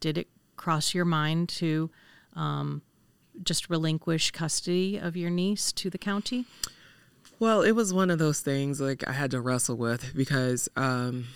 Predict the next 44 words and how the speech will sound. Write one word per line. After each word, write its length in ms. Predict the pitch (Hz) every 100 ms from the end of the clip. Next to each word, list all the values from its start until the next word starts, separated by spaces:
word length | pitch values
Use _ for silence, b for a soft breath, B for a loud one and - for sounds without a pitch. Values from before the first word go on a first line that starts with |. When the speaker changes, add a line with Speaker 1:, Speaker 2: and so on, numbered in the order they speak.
| - -
Speaker 2:
at 160 | 156
the 100 | 170
time, 480 | 139 156 151 139 127 -
you 140 | 135
know, 400 | 131 123 120 92 - _ _ _ - -
initially 440 | - 139 156 - 139
through 100 | 139
this 140 | 123
process, 360 | - 127 123 123
I 100 | 120
was 140 | 117
single. 460 | - 120 117 117 120 - -
I 160 | 123 127
was 280 | 127 117 117
not 340 | 120 120 - - _ _ _ _ -
in, 320 | 131 127 120
like, 240 | 127 120
parent 320 | - 143 123
mode. 280 | 117 110 117
I 80 | 127
was 140 | 127
like, 220 | 123 120 - -
I 120 | 135
was 180 | 135 117
gonna 140 | 127
be 100 | 127
that 160 | 127 107
cool 380 | - 175 160 -
aunt 560 | 139 135 135 135 135 - B B B
that, 260 | 135 131 -
like, 180 | 127 120
got 260 | 131 135
the, 200 | 139 131 - -
<laughs> 200 | 240 202
got 160 | 196 -
the 80 |
kids 240 | 165 175 160
on 80 | 143
the 80 |
weekend 520 | 139 143 143 135 139 131
and, 80 |
you 60 | 131
know, 120 | 127
Sunday, 520 | 120 147 139 135 131